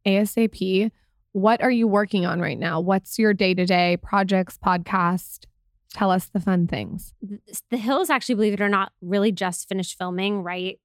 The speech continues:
Speaker 2: kinda towards the end as you were watching it. So I really transitioned from working on that to kind of full-time just preparing for the baby and spending time, like, getting settled in the house and working on that.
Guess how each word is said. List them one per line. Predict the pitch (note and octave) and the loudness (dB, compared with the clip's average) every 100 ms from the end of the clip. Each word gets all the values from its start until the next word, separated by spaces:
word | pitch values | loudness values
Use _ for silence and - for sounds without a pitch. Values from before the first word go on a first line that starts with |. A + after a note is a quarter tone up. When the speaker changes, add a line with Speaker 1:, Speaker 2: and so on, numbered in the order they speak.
| - | -12
Speaker 2:
kinda | F#3 F3 | -10 -10
towards | - F3+ E3 - | -10 -12 -12 -10
the | - | -8
end | E3+ E3+ E3+ - - | -6 -8 -8 -12 -8
as | F#3 E3+ | -6 -6
you | E3+ | -8
were | E3 | -6
watching | D#3 E3+ G3 | -6 -6 -4
it. | G#3 G#3+ _ _ _ _ | -4 -4 _ _ _ _
So | - A3+ G3+ F#3+ F3+ - _ _ _ _ _ _ - | -2 0 2 0 -2 -6 _ _ _ _ _ _ -2
I | A3+ | 0
really | A3 G#3 A3 | 2 0 0
transitioned | C4 - C#4 G3+ F#3 F3 G3+ G#3 F#3+ | -2 -2 0 0 -4 -4 -2 -2 -4
from | - - F3+ F3 F3 F3 - _ _ _ _ | -8 -4 -4 -2 -4 -8 -10 _ _ _ _
working | F3+ G3+ F#3 A3 | -4 -4 0 0
on | G#3 G3 F3 | 0 0 -2
that | E3+ F3 G#3 - _ - | -4 -2 -2 -4 _ -10
to | - A3 G#3 G3 G3 G3 _ - | -4 0 0 0 0 -2 _ -10
kind | G#3+ G#3+ | -4 -2
of | G3+ | -4
full-time | - G3 F#3+ G3+ G#3 G3 | -4 -4 -4 -2 -2 0
just | G3 | -4
preparing | - G3+ - F3 F#3 G3 | -6 -10 -6 -6 -4 -6
for | - G3 | -4 -4
the | F#3 | -2
baby | F3+ F3+ F3+ F#3+ F#3+ | -4 -6 -6 -4 -4
and | F3+ F3+ | -4 -8
spending | - F3+ F#3 | -12 -12 -12
time, | F3 - F3 F3 | -12 -10 -8 -8
like, | F3+ E3+ | -10 -10
getting | F3+ F3+ | -10 -10
settled | F3 F3+ E3+ F3+ | -8 -8 -8 -8
in | F3+ | -8
the | E3+ | -8
house | E3+ F3 - | -8 -8 -8
and | F3+ | -12
working | E3 F3+ | -12 -12
on | F3 | -10
that. | F3 | -10